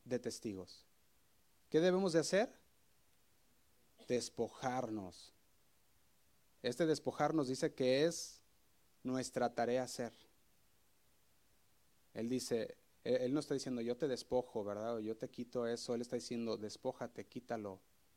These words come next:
de ti". Tienes que despojarte, quitar de ti. Está diciendo, "Quítate esas ropas sucias con las que viniste y déjame revestirte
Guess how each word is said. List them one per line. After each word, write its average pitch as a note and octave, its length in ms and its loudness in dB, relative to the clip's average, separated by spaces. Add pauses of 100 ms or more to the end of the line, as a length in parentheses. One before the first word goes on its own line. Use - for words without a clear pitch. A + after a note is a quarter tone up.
(200)
de G#2 120 -12
ti". G2 260 -12 (3500)
Tienes A#2 280 -6
que A#2+ 100 -4
despojarte, A2+ 800 -6 (1700)
quitar A#2+ 380 -4
de B2+ 100 0
ti. C3+ 360 -6 (640)
Está A#2+ 160 -2
diciendo, C3+ 500 2 (200)
"Quítate C#3+ 380 0
esas B2+ 220 -4
ropas C3+ 300 -6
sucias B2 500 -4
con A2+ 140 -6
las G#2+ 140 -8
que G#2+ 100 -6
viniste G#2+ 560 -6 (1700)
y A#2 80 -12
déjame A#2+ 400 -6
revestirte G#2+ 840 -8